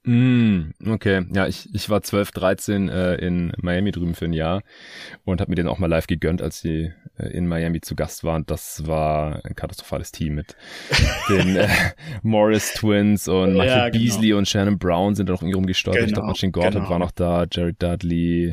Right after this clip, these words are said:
Speaker 1: Dragic war der beste Spieler.
Speaker 2: Ja, ja, ja.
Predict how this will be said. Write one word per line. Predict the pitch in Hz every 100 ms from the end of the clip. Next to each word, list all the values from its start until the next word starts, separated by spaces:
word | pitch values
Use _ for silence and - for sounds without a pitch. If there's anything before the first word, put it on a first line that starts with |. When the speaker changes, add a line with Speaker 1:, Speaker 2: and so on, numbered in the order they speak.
| - _ -
Speaker 1:
Dragic | 90 113 175 - - - - - -
war | 98
der |
beste | 90 - -
Spieler. | - 107 131
Speaker 2:
Ja, | 113 117 117
ja, |
ja. | 107